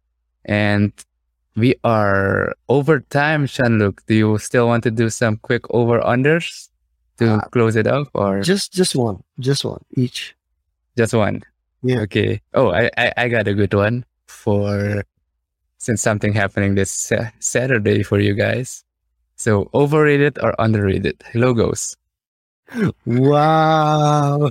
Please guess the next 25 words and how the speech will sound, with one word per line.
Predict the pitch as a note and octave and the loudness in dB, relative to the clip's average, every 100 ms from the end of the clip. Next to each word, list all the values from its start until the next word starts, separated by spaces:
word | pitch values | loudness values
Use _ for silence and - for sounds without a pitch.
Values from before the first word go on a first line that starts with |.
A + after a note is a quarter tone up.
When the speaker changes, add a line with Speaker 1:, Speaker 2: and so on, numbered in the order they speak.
| - | -2
Speaker 2:
Could | - A3+ | -4 -4
you | - | -2
be | A3 | 0
more | C3 A#2 | 0 0
specific | - A#2+ - A2 A2+ A2+ | -2 -6 -4 -4 -4 -2
on | A2 A2+ | 0 2
logos? | A2 G#2+ A2+ - - - _ _ | 2 0 -4 -8 -14 -16 _ _
Like, | C#3+ C#3+ - D3+ | -2 -2 -6 -2
what | D3 D3 | 0 2
the | C#3+ | 2
logo | C#3 C3+ C3+ | 2 2 2
means | C3+ B2+ | 2 0
for | - B2+ | 0 -2
a | B2 | 0
company, | E3+ F#3 F#3+ F3+ | -2 -2 2 2
how | B2 B2+ | 2 0
important | B2+ B2+ B2 B2 | 0 -2 -2 -2
is | A#2 - | -4 -8
it | |
for | - B2+ | -8 -6
the | A#2 | -4
branding? | A2+ D3 F3+ F#3 D#3 C3+ | 0 0 2 0 -2 -2
What | C#3 - _ _ _ _ _ _ _ _ _ _ _ _ _ _ _ | -2 -4 _ _ _ _ _ _ _ _ _ _ _ _ _ _ _
Speaker 1:
Logo | C#3 D3 D3+ C#3+ C3 | 2 4 4 4 2
design. | A2+ G#2 F#2 E2+ E2+ | 0 0 -2 -4 -10